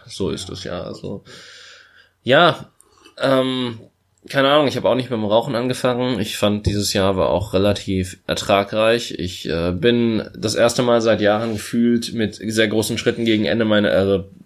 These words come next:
fast zum Ende meines Studiums jetzt gekommen, zumindest des Bachelorstudiums. Ähm,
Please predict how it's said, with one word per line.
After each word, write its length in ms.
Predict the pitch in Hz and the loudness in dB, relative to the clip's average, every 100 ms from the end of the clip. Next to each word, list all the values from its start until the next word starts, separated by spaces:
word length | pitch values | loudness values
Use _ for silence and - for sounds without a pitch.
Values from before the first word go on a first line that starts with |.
| - - - - _ - | -18 -18 -18 -20 _ -12
fast 260 | - 123 - | -2 -2 0
zum 140 | 117 | 0
Ende 180 | 95 117 | 2 2
meines 260 | 113 107 101 | 2 2 0
Studiums 560 | - 123 101 92 101 | 2 2 2 0 -2
jetzt 280 | - 92 92 | -2 -2 -2
gekommen, 460 | 95 92 95 107 107 | -6 -2 0 0 -4
zumindest 400 | 95 92 92 - | -2 0 -2 -2
des 140 | 90 | -6
Bachelorstudiums. 760 | - 95 - 85 - 95 104 - - - - - - _ - - - - - - - _ - - - - - - - - - - - | -2 -2 0 -4 -2 0 -2 -4 -10 -16 -18 -20 -20 _ -8 -8 -16 -18 -18 -10 -10 _ -6 -6 -10 -10 -6 -6 -6 -6 -6 -6 -4
Ähm, 300 | 110 107 | -4 0